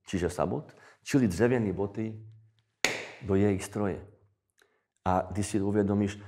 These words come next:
my jsme všichni stroje, tak je to udělané, že každý z nás je jeden malý kroužek v těch velikých, obrovských hodinách univerza a to by tak mělo hezky pomalu se přesouvat.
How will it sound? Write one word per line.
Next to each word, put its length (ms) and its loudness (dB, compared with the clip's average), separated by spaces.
my 100 -2
jsme 340 -2
všichni 400 -4
stroje, 480 -6
tak 260 2
je 60 4
to 160 -2
udělané, 640 -2
že 200 -2
každý 460 0
z 100 0
nás 340 0
je 60 2
jeden 540 2
malý 300 0
kroužek 560 0
v 140 -20
těch 200 -6
velikých, 760 -2
obrovských 640 -6
hodinách 520 -6
univerza 760 -6
a 100 -2
to 180 -4
by 120 0
tak 280 -6
mělo 280 0
hezky 560 -6
pomalu 400 -2
se 180 -10
přesouvat. 680 -10